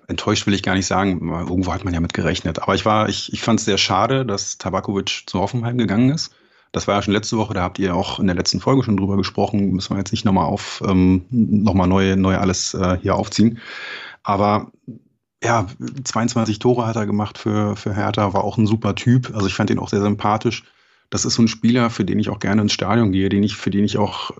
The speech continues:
mm, ja, den ich, den ich gerne sehen möchte. Und ich find's echt schade, dass er weg ist. Aber dass er, ähm, Begehrlichkeiten weckt, war klar.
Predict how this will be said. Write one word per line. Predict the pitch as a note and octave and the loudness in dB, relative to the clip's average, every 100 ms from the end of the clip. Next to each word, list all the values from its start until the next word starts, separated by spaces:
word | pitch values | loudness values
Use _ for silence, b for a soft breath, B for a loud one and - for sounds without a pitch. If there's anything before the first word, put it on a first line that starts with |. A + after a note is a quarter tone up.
| - _ _ A#2 G#2+ - - _ | -20 _ _ -6 -6 -10 -20 _
mm, | A2 G2+ G2+ - _ - | 2 2 -2 -12 _ 2
ja, | A2 G#2+ G2 - | 4 4 0 -4
den | B2+ A2+ - - A2+ | -4 -4 -4 4 4
ich, | A2 | 4
den | A#2 A2 | 2 2
ich | A2 | 2
gerne | G#2+ G2 | 0 2
sehen | F#2 A2 C3 F2+ | 2 4 4 2
möchte. | F2+ - F#2 - B B B B - | -2 -4 -8 -8 B B B B 0
Und | G#2 | 0
ich | - | 4
find's | A#2 A2 | 0 2
echt | G#2 - | -6 -4
schade, | G2+ G2+ G2+ | -2 0 0
dass | F#2+ | 0
er | F#2+ | -2
weg | G2 - | -2 -2
ist. | F2+ - | -4 -2
Aber | G2 G2+ | 0 2
dass | G2+ - | 0 -2
er, | G#2 G2+ G2 G2 G2 G2 | -4 -2 2 2 2 0
ähm, | G2 F#2+ F#2+ F#2+ | 0 0 2 2
Begehrlichkeiten | F#2+ F2+ G2 A#2 A2+ A2 G#2+ | 2 2 2 0 0 2 2
weckt, | A#2 - - | 0 -2 -14
war | - F#2+ G2 | -4 -4 -4
klar. | - G2 F#2+ | -2 0 2